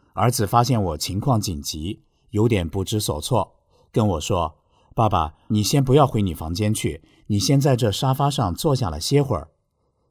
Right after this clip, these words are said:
我表示同意。刚坐下来，我用自己最大力气想双盘发正念，可是只能拉上一条腿，另一条腿却无力拉上去。一会儿功夫，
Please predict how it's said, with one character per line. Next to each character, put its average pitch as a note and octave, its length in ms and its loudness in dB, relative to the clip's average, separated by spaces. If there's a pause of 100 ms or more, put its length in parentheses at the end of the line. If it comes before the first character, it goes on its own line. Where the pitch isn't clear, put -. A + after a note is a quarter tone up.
(140)
我 G#2 160 2
表 F#2+ 220 0
示 G2+ 160 -4
同 D#2+ 240 -8
意。 G#2+ 240 -2 (1120)
刚 C#3+ 180 4
坐 D3 160 4
下 G#2+ 160 0
来， D2+ 300 -6 (240)
我 G#2+ 140 4
用 C3+ 160 8
自 C#3 140 0
己 F2+ 240 -2
最 D#3 220 0
大 C3+ 180 2
力 C3 200 0
气 F#2 260 -4
想 D#2+ 280 -8
双 C#3+ 260 0
盘 F2 300 -8
发 B2 180 0
正 G#2 180 -2
念， A2 300 0 (400)
可 G#2 140 -2
是 G2 400 -2
只 G#2+ 160 -2
能 F#2 200 -2
拉 C3 140 2
上 D3+ 240 0
一 D3 120 2
条 F2+ 220 -6
腿， C#2 360 -10 (340)
另 F#3 160 2
一 B2 100 4
条 G#2+ 220 0
腿 D#2 300 -8
却 G#2+ 200 -2
无 D2 220 -8
力 C3+ 180 0
拉 E2+ 200 -2
上 F2 200 -6
去。 - 280 -10 (480)
一 B2+ 120 4
会 A2+ 140 2
儿 E2+ 80 0
功 A#2 180 2
夫， F2 300 -6